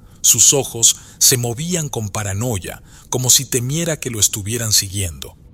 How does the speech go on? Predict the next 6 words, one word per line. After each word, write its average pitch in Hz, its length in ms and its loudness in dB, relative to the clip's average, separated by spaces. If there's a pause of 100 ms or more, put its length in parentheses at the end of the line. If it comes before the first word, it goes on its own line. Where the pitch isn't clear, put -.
(1500)
Finalmente, 127 920 -2 (340)
decidimos 143 840 4
ir 165 280 -4
a - 60 -2
su - 200 2
casa, - 480 0